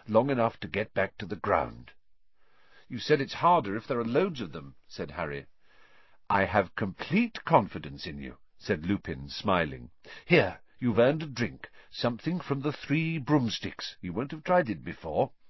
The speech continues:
He pulled two bottles out of his briefcase. "Butterbeer," said Harry without thinking. "Yeah, I like that stuff."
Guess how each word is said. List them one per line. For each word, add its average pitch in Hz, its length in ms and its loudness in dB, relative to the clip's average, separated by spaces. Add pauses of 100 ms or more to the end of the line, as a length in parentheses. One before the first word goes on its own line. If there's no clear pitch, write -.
(360)
He 107 140 -6
pulled 151 500 4
two 151 200 0
bottles 90 500 6
out 90 160 2
of 98 80 -4
his 98 160 -4
briefcase. 87 600 -4 (640)
"Butterbeer," 139 800 8
said 98 240 -2
Harry 90 320 4
without 92 340 4
thinking. 85 440 -8 (240)
"Yeah, 185 340 4
I 95 60 2
like 123 240 4
that 117 180 4
stuff." - 460 2